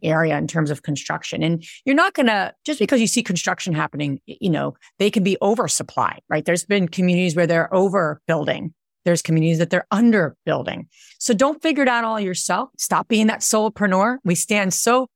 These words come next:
so f-, strong for you listening to not be a solopreneur. Tap into the experts. Those are the local experts, the permit office, officer, if you will, you know, the folks that are in charge of the economic development,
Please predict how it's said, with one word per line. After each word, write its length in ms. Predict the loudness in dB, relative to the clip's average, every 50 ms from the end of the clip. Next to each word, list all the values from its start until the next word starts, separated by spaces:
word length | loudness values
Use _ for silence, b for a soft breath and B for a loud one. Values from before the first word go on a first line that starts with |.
| _ _
so 280 | -10 -2 0 2 2 2
f-, 120 | 0 -4 -12 -20 _ -12
strong 640 | -10 -10 -8 -4 -2 0 0 0 0 -2 -2 -4 -4
for 120 | -2 0
you 220 | 2 4 4 4 4
listening 420 | 4 2 2 0 0 2 2 2
to 120 | 0 0 0
not 220 | 0 0 -2 -4
be 360 | -4 -2 0 0 0 -2 -4 B B B B B
a 60 | -4
solopreneur. 1000 | -4 -2 0 0 2 2 2 0 0 -2 -4 -4 -2 0 0 2 2 0 0 -4 -8 _ _ _ _ _ _ _ -6
Tap 280 | -4 -2 -2 0 2
into 240 | 2 2 2 2 2
the 220 | -2 -2 -4 -4 -6 -8
experts. 540 | -8 -8 -8 -6 -4 -4 -4 -4 -4 -8 -4
Those 220 | 0 0 2 2
are 60 | 4 2
the 120 | 2 2
local 580 | 2 2 0 0 0 0 0 0 0 0 -2 -6 -6
experts, 600 | -8 -8 -8 -10 -8 -8 -8 -8 -8 -8 -10 -10 -12 _ _ _ _ -8
the 80 | -8
permit 400 | -8 -4 -2 0 0 0 0 -2 -6 _ _
office, 520 | -2 -2 -2 -2 -6 -8 -6 -6 -6 -6 b b b b b b _
officer, 480 | 0 0 0 0 -2 -2 0 0 0 -2
if 140 | -2 -2
you 100 | -2 -2
will, 300 | 0 0 -2 -2 -4 -6 -6
you 120 | -4 -2
know, 160 | 0 0 0
the 80 | -2 -2
folks 360 | -2 0 0 0 0 -2 -2
that 120 | -2 0 2
are 80 | 2
in 80 | 2 0
charge 340 | -2 -2 -2 -2 0 -2 -2
of 80 | -2
the 180 | -2 -4 -4 -4
economic 440 | -6 -4 -2 -2 -2 -2 -2 -2 0
development, 600 | 0 0 0 0 0 -2 -4 -6 -12 -14 b